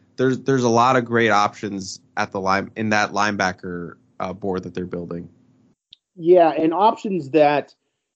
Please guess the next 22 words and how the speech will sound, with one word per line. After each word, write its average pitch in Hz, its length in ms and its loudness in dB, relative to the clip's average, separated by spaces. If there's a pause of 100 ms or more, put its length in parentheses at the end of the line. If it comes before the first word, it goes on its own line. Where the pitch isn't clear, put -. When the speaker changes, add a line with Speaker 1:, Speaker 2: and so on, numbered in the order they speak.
(300)
Speaker 2:
you 151 220 2
don't 175 280 4
have 160 340 -4
to 165 80 4
really 180 440 0
go 139 320 4
that 127 320 -2
far 123 260 0
to - 140 -10
get. 120 380 -8
You're 139 100 -4
talking 196 280 2
Speaker 1:
Mm-hmm. 165 120 2
Speaker 2:
about 156 140 4
the 139 80 -4
D 147 200 -2
M 131 120 -2
V, 170 360 2
and 143 120 0
then 139 120 -2
you 139 100 -4
mentioned 156 480 0